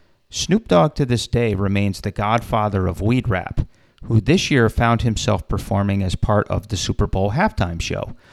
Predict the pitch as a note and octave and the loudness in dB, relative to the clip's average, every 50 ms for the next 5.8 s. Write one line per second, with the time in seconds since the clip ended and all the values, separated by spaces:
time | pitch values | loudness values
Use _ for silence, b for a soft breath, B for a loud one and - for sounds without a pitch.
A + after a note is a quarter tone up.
0 | b b b b b b b b - - - G#3 A3 G#3+ G3 F#3+ F3+ E3+ E3 D#3+ | b b b b b b b b -10 -2 2 2 4 4 4 4 4 4 4 4
1 | D#3 - - A#2+ C3+ C3 C3 B2+ A#2 A#2 A2+ A2+ A2 G#2+ G2+ - - - - G#2 | 2 0 -2 -2 0 0 0 0 0 0 0 2 2 2 0 0 -4 -6 -6 -6
2 | G2 F#2 - - G#2 - - - G#2+ F#2 - G2 F#2+ F#2 F#2+ F#2 F#2 F#2 F2+ - | -4 -4 -2 -4 -4 -2 0 -2 -2 -2 -2 -2 -2 0 0 0 0 0 -2 -2
3 | - - G2+ - - - G2 F2 G2+ F#2+ E2 - G2 G2 G2 G2+ G2+ G2 - - | -2 -2 -2 -2 -2 -4 -2 0 -2 -2 -2 -2 -2 0 2 2 2 0 0 -2
4 | G2 F#2+ F#2+ F2+ - F#2 G2 F#2 F2 - - F2+ - - F#2 F2+ E2+ - - D#2 | -2 -2 -2 -4 -4 -4 -2 -2 -2 -2 -4 -4 -4 -4 -4 -4 -4 -4 -6 -8
5 | - F#2+ F#2+ F#2+ F#2+ F#2 F2+ F2 E2+ E2 F2 E2+ - F#2+ - - | -10 -8 -8 -6 -6 -4 -4 -6 -6 -6 -8 -10 -10 -8 -10 -10